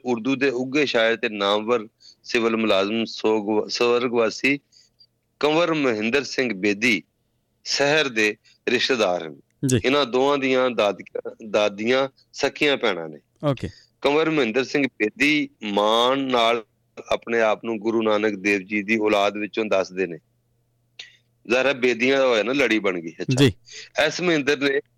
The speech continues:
Speaker 1: ਗੁਰਬਾਣੀ, ਖਾਸ ਤੌਰ ਤੇ ਬਾਬਾ ਫਰੀਦ ਤੇ ਗੁਰੂ ਤੇਗ ਬਹਾਦਰ ਦੀ ਬਾਣੀ ਨੂੰ ਸੰਗੀਤ ਬੁੱਧ ਕਰਕੇ record ਤੇ ਟੇਪਾਂ ਦੇ ਰੂਪ ਵਿੱਚ ਬੜੇ ਸੁਚੱਜੇ ਢੰਗ ਨਾਲ ਪੇਸ਼ ਕੀਤਾ।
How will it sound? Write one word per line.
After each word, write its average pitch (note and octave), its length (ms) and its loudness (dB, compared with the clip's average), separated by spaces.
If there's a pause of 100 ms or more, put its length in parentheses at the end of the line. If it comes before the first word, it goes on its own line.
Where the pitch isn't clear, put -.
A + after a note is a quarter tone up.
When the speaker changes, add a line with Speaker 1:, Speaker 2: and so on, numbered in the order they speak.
(460)
Speaker 1:
ਗੁਰਬਾਣੀ, A#2+ 580 2
ਖਾਸ A#2 380 0
ਤੌਰ A#2+ 200 0
ਤੇ A#2 140 -2
ਬਾਬਾ G2+ 320 2
ਫਰੀਦ A2+ 440 0 (340)
ਤੇ B2 80 0
ਗੁਰੂ B2+ 300 0
ਤੇਗ B2+ 260 0
ਬਹਾਦਰ G#2+ 360 2
ਦੀ G#2+ 220 -4
ਬਾਣੀ G2+ 380 2
ਨੂੰ G#2+ 240 0 (340)
ਸੰਗੀਤ A#2+ 560 0
ਬੁੱਧ A2 300 -4
ਕਰਕੇ A2+ 580 0 (1000)
record G#2+ 1120 2
ਤੇ A2 160 0
ਟੇਪਾਂ A2+ 440 0
ਦੇ A2 160 0
ਰੂਪ G#2 280 -4
ਵਿੱਚ A2+ 160 -2
ਬੜੇ D#3 400 0
ਸੁਚੱਜੇ A2 560 -2
ਢੰਗ G2 260 -2
ਨਾਲ F#2+ 200 -4
ਪੇਸ਼ F#2 300 -4
ਕੀਤਾ। - 280 -8